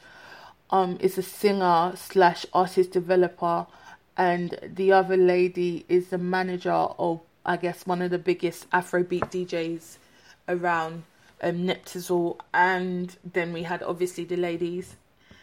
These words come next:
that, um, run Hustle and Hills as well that spoke in between, and they had actually, um, like, a marketing guru, um, called Marv, I think he was called. Um, I,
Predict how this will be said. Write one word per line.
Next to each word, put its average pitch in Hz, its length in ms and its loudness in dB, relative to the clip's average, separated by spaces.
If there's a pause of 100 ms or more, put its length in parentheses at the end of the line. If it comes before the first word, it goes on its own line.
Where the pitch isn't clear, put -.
(200)
that, - 320 -8
um, 180 300 -2
run 180 180 4
Hustle 180 320 -4
and 175 160 -2
Hills 175 300 -2
as 165 180 -10
well 185 200 2
that - 220 -2
spoke 180 600 4
in 190 180 2
between, 180 520 0
and 214 220 2
they 220 140 4
had 220 220 2
actually, 202 340 0
um, 196 220 0
like, 196 220 0
a 208 40 2
marketing 202 640 4
guru, 175 500 4 (640)
um, 180 280 2
called 185 340 -2
Marv, 190 480 2
I 226 80 2
think 208 240 -4
he - 120 -8
was 208 180 0
called. 208 500 2 (100)
Um, 180 540 2 (800)
I, - 100 2